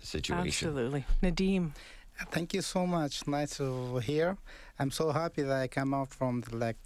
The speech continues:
Speaker 3: Afghanistan or from the safe house. I'm like, I can't even imagine that I'm in Canada, but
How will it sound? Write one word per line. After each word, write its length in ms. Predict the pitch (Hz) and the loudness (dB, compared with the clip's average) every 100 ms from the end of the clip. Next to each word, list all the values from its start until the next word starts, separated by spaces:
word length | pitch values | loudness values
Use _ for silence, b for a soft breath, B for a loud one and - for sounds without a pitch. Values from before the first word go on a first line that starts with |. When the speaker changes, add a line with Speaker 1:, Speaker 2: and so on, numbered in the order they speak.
| - - - | -20 -20 -14
Speaker 3:
Afghanistan 760 | - - 127 131 127 - 117 117 | -12 -2 0 0 -2 -2 -2 0
or 180 | 113 110 | -2 -4
from 320 | - 120 117 | -6 -4 -2
the 80 | 110 | -2
safe 300 | - 127 - | -2 -2 -2
house. 420 | 120 120 - - B B B B B - | -2 -2 -2 -10 B B B B B -4
I'm 200 | 113 113 | -2 0
like, 340 | 117 117 - - | -2 -2 -4 -4
I 140 | 120 | -2
can't 240 | - 143 | 0 0
even 260 | 139 139 131 | 0 -2 0
imagine 360 | 135 135 131 117 | 0 0 0 0
that 160 | 117 | 0
I'm 140 | 117 117 | 0 -2
in 80 | 110 | -4
Canada, 520 | - 139 127 113 107 | -2 0 0 -2 -4
but 420 | 110 - - - | -4 -6 -10 -8